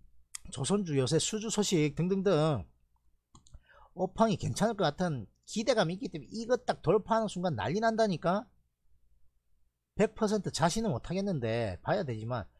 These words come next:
이거 봐봐. 전고점 자꾸 뚫으려고 힘이 위로 쏠리는 게 보이잖아. 저항은 받고 있는데, 그죠? 저항은 받고 있는데 자꾸 땡겨 올리고 위로, 아, 처짐에 자꾸 땡겨 올리면서 위로 가려 하는 힘이 난 느껴진다니까.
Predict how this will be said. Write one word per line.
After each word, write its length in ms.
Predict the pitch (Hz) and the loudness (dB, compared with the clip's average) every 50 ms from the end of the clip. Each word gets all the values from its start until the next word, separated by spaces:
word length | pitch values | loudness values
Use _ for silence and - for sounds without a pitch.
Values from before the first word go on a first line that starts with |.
| _ _ | _ _
이거 180 | - 220 240 233 | -8 -4 -2 2
봐봐. 260 | 196 151 123 117 - - _ _ | 2 2 2 0 -4 -6 _ _
전고점 440 | - - 127 139 160 226 - 294 - | -4 -2 0 2 2 2 0 0 -6
자꾸 760 | - 87 73 69 71 69 69 71 73 73 71 - - - 208 190 | -4 -4 -4 -4 -4 -4 -4 -4 -4 -4 -4 -6 -6 -8 -10 -10
뚫으려고 440 | - 330 392 381 370 262 220 151 131 | -8 -4 -2 -2 0 0 0 0 -2
힘이 420 | - - - 269 277 302 320 269 160 | -6 -4 -6 -6 -4 -4 -2 0 0
위로 200 | 185 262 277 254 | 0 2 0 0
쏠리는 360 | - - 214 247 277 320 294 | -2 -2 -4 -6 -6 -4 -4
게 60 | 196 - | -6 -6
보이잖아. 540 | - - 196 254 330 381 247 151 139 127 | -2 -2 -2 -2 -2 -4 -4 -2 -2 -4
저항은 340 | - - 120 131 165 214 202 | -4 -2 0 2 2 4 4
받고 200 | 202 196 - 160 127 | 4 2 2 0 -4
있는데, 300 | 120 127 120 110 90 - - - _ - | -4 -4 -4 -6 -6 -8 -10 -20 _ -8
그죠? 320 | 127 123 175 214 220 208 - - _ _ - - _ - | -4 2 2 2 2 2 -4 -20 _ _ -20 -20 _ -12
저항은 380 | - - 117 131 175 240 262 220 | -6 -2 0 2 2 2 4 4
받고 260 | 247 247 - 220 208 | 2 2 4 0 0
있는데 120 | 190 147 | 0 0
자꾸 440 | - 117 110 120 123 - - 196 - | -6 -6 -6 -6 -6 -4 -6 -6 -2
땡겨 240 | - 247 262 262 254 | -2 -2 -2 -2 -4
올리고 200 | 262 247 202 127 | -2 0 0 0
위로, 320 | 147 214 262 262 233 139 | 0 -2 2 4 4 4
아, 140 | 107 - 87 | 4 2 -2
처짐에 360 | - - - 233 254 269 254 - | -6 -4 -4 -4 -4 -4 -8 -6
자꾸 280 | - - - - - - | -6 -6 -6 -8 -8 -6
땡겨 260 | 254 269 269 262 233 | -6 -6 0 0 0
올리면서 400 | 247 262 262 233 196 147 151 - - - - - - - _ - | 0 2 0 0 0 0 -2 -4 -8 -14 -20 -20 -20 -20 _ -12
위로 260 | - 254 285 302 285 | -4 -2 -2 -2 -2
가려 300 | - 131 - 151 208 233 | -2 0 0 2 2 2
하는 140 | 247 254 247 | 2 0 -4
힘이 360 | 214 - 254 254 240 196 165 - | -4 -6 -8 -6 -6 -6 -6 -4
난 240 | - 156 220 226 160 | 0 0 2 4 2
느껴진다니까. 800 | 202 277 - 285 170 156 170 165 180 170 135 - - 143 180 202 | 2 2 0 -2 -2 -2 0 0 0 0 0 -2 -2 -4 -4 -4